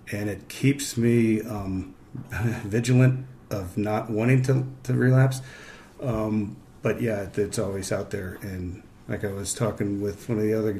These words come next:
guys here, um, there's been just a handful of occasions where it's been an urge, uh, to wanna drink, and so, um, fortunately, I haven't, but I know that <laughs> people have a lot longer sobriety than me. Um, so,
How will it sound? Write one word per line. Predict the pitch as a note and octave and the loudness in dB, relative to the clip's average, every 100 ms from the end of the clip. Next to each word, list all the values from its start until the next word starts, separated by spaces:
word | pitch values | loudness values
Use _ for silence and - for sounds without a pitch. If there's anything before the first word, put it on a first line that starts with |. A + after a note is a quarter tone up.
| - | -6
guys | - A2+ A2+ - | -2 0 0 2
here, | A#2+ D3+ C#3+ - - - - - | 2 2 0 -12 -20 -20 -20 -12
um, | - B2 A#2 | -6 -2 0
there's | A#2 A2 | 2 2
been | A#2+ G#2+ | 2 2
just | G#2+ G#2 | 0 -2
a | G2+ | -4
handful | G#2 - G#2+ | -4 0 0
of | G2+ | 0
occasions | - G2+ G2 F2+ | 0 0 -2 -4
where | G2+ | -4
it's | F#2+ | -4
been | - G2+ | -6 -4
an | F#2+ | -4
urge, | G2 G2 F#2 - - | -6 -8 -8 -12 -12
uh, | - F2+ - | -10 -10 -10
to | - G2+ | -8 -6
wanna | F#2 G#2 G#2+ | -4 -2 -2
drink, | A2 G#2+ G#2 - - - - | 0 0 -2 -8 -20 -20 -14
and | G#2 G2 F2 | -14 -12 -10
so, | - F2+ E2+ E2 | -8 -6 -6 -8
um, | D#2+ E2+ - - - - - - - - - - | -8 -10 -14 -20 -20 -20 -20 -20 -20 -20 -20 -6
fortunately, | A#2 G#2+ G#2 G#2+ | -2 -2 -4 -4
I | F#2+ | -6
haven't, | G2+ A2 G#2+ G2+ - A#2 | 0 0 0 -2 -6 -4
but | G#2 | -4
I | G2+ | -2
know | G2+ G2+ F#2+ | -2 -2 -2
that | F#2+ - - G#2+ A2 - - B2+ G#2 - | -6 -8 -12 -10 -10 -12 0 2 2 0
<laughs> | |
people | - C3 B2 | 4 6 8
have | C#3+ | 8
a | B2+ | 8
lot | B2 C3 C3 - | 10 8 8 2
longer | C3+ C3+ B2 B2 - - - - | 4 6 6 4 0 -14 -20 -14
sobriety | - B2+ B2 A#2+ A#2+ | -8 2 4 6 4
than | A#2 A#2 | 4 4
me. | A#2+ A2 G#2 - - - | 4 4 0 -6 -18 -10
Um, | A2 G#2 G2+ G2+ G2+ | -8 -6 -8 -8 -6
so, | - F#2+ F2+ | -4 -2 -4